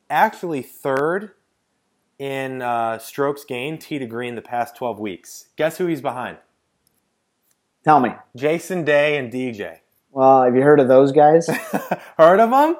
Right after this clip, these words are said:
Speaker 2: <laughs>
Speaker 1: <laughs> That's the classic Cermak, uh, phrase right there. But he's
Speaker 2: Yeah.
Speaker 1: always been known for his accuracy. He's had the experience, uh, with rough conditions on link courses. Got, he's a European.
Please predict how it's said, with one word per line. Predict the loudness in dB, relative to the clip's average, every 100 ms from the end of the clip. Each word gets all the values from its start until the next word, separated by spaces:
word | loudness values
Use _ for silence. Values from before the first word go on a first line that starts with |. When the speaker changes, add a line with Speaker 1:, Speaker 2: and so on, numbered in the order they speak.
| -10 _ -14 -2
Speaker 2:
<laughs> |
Speaker 1:
<laughs> | 0 2 -2 2 0 4 2 2 -12 -12 -20 -8
That's | -8 -6
the | -12
classic | -2 2 2 -2 -16
Cermak, | -10 -8 -8 -6 -6 -8 -8
uh, | -6 -6
phrase | -6 -4 -4
right | -6 -8
there. | -8 -10 -10 _ _ _ -2
But | -2 0
he's | 0
Speaker 2:
Yeah. |
Speaker 1:
always | 0 0 -4
been | -6
known | -6 -6
for | -6
his | -4
accuracy. | -2 -4 -4 -10 -8 -6 -4 -4 -6 -10 _ _
He's | -20 -10
had | -6 -4
the | -4
experience, | -8 -10 -8 -6 -6 -8 -10 -14 -20 -20 _ _ _
uh, | -8 -8
with | -8 -6
rough | -6 -6
conditions | -10 -10 -10 -12
on | -10
link | -12 -14
courses. | -12 -12 -12 -14 -14 -16 _ _ _ _ _ _ _
Got, | -8 -8
he's | -8
a | -8
European. | -8 -8 -10 -10 -10 -14